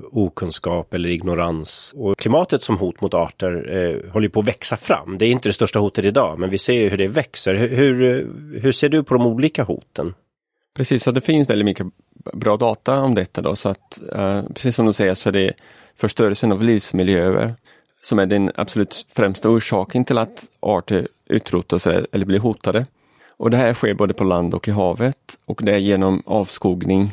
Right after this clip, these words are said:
Speaker 2: genom att man, eh, förstör våtmarker till exempel och diker ur dem. Att man, eh, att skogar till exempel i Sverige växer igen, eh, där det finns väldigt många arter som är knutna just till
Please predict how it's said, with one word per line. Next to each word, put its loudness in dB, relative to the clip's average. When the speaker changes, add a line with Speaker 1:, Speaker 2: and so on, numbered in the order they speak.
Speaker 2:
genom 0
att -6
man, 0
eh, -4
förstör 2
våtmarker -2
till -6
exempel -4
och 0
diker -4
ur 2
dem. -2
Att -6
man, 2
eh, 2
att -4
skogar 2
till -6
exempel -2
i 2
Sverige 2
växer 0
igen, 2
eh, -2
där -2
det -2
finns -2
väldigt 0
många 2
arter -6
som -4
är 0
knutna -2
just -8
till -2